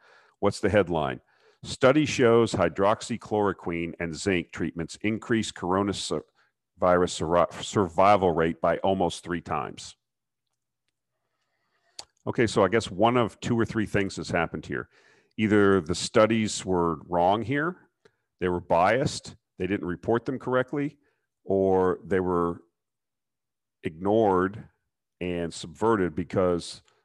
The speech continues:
Trump wasn't somebody that everybody liked in the media. How many people were denied treatments,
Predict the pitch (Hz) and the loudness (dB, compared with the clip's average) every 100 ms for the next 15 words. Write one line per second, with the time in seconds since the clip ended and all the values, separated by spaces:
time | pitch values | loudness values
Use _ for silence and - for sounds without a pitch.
0 | _ _ - - 113 101 - 95 95 92 | _ _ -16 -4 -2 -2 -4 -2 -2 -2
1 | - - 87 87 85 80 78 76 80 73 | -8 -6 -2 -2 -2 -2 -2 -4 -4 -2
2 | 73 58 - - - 76 71 67 62 - | -2 -4 -4 -18 -14 -12 -10 -10 -12 -18
3 | _ _ _ _ _ _ _ - - 147 | _ _ _ _ _ _ _ -4 2 2
4 | 170 156 - 139 139 85 73 98 - 95 | 4 0 -2 -6 -4 -2 -2 -2 -6 -6
5 | 87 95 90 92 104 90 78 78 - _ | -4 -6 -2 0 2 0 -2 -6 -12 _
6 | - - 120 - 58 - - - | -10 -6 -6 -6 -14 -12 -14 -14